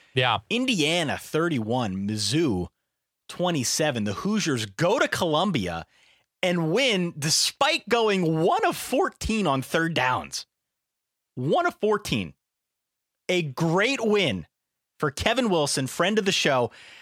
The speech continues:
Speaker 2: I gotta say, if you wanna talk about Clemsonings,
Speaker 1: Yes, I was gonna say.
Speaker 2: this is a borderline Clemsoning for Missouri.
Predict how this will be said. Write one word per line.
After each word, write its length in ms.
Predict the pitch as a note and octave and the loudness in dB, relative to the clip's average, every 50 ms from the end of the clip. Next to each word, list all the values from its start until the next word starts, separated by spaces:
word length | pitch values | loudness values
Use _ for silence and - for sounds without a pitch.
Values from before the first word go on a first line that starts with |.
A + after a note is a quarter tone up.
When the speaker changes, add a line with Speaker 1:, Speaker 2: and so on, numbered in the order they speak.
| - - - _ _ _ _ - | -20 -20 -20 _ _ _ _ -2
Speaker 2:
I 120 | - F#3+ G#3+ | 0 0 2
gotta 260 | F#3 C4 D4+ E4 B3+ | 2 2 2 2 2
say, 440 | - - C4+ B3+ A#3+ F3 D#3 D3+ _ - | 2 2 2 2 2 2 0 -2 _ -2
if 140 | - F#3 - | -2 0 2
you 80 | G#3 A3 | 2 2
wanna 220 | C4+ D#4+ D4 A3 | 2 2 0 0
talk 240 | - C4 C4 A#3+ - | 0 0 0 0 0
about 240 | F3+ D3 A#2+ A2+ - | 0 0 0 -2 -2
Clemsonings, 760 | - - C#4 - G#4 - - A2+ F#2+ F2+ D#2+ E2 E2 - - _ _ _ _ - | -2 -2 -2 0 0 -2 -2 -2 -4 -6 -8 -10 -12 -14 -14 _ _ _ _ -4
Speaker 1:
Yes, 200 | D#3 G3 F#3+ - | -2 0 0 2
I 40 | F#3 | 0
was 80 | D#3 | 0
gonna 160 | - E3+ C#3+ C3+ | 2 0 0 0
say. 320 | - G#3 A3+ B3 F3 - | 0 0 0 0 0 0
Speaker 2:
this 160 | - G#3+ C4 - | 0 0 2 2
is 120 | C4+ G#3 | 2 2
a 140 | A3 G3 F#3 | 2 2 2
borderline 720 | E3+ D3 C3 F#3 A#3 C#4 C4+ B3+ G#3+ F#3+ F#3 F3+ F3+ E3 E3+ | 0 2 2 2 2 2 2 2 2 2 2 2 2 0 0
Clemsoning 580 | - - - D3+ D#3 D3+ - D3+ C3+ A#2 A2 - | -2 0 0 0 0 0 0 0 0 0 -2 -2
for 120 | - A#2+ | -2 -2
Missouri. 580 | G2+ F#2+ F#2+ - F2 F2 E2 C#2+ B1 C2 - | 0 0 0 -2 -2 -4 -6 -8 -10 -12 -16